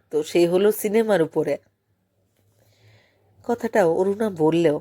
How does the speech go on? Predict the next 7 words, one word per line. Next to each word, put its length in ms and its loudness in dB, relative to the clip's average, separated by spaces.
মানতে 460 -2
বাধ্য 320 0
হতাম। 400 0
খানিকটা 360 -4
সন্দেহ 460 -2
আর 140 2
অবিশ্বাসও 640 0